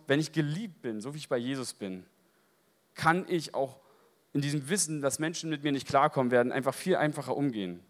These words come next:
Und Gott sagt, „Ich bin bei dir. Du musst keine Leistung erbringen. Ich habe dich geschaffen als Kind.“ Naomi bringt keine Leistung, sage ich jetzt mal.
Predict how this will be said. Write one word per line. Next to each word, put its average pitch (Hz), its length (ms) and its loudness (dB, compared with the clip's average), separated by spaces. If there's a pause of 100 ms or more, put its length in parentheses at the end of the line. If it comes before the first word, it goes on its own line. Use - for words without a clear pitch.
(1400)
Und 127 160 -2
Gott 160 240 2
sagt, 147 420 0 (140)
„Ich 190 320 -2
bin 160 200 0
bei 151 180 2
dir. 127 120 -4
Du 139 120 -2
musst 202 500 4
keine 120 360 4
Leistung 113 520 2
erbringen. 107 320 0
Ich 127 100 2
habe 190 140 2
dich 190 160 -4
geschaffen 156 580 0 (480)
als 175 260 4
Kind.“ 214 340 4 (260)
Naomi 185 380 4
bringt 165 220 -2
keine 208 280 2
Leistung, 196 520 4
sage 120 200 6
ich 123 100 0
jetzt 135 180 6
mal. 143 300 4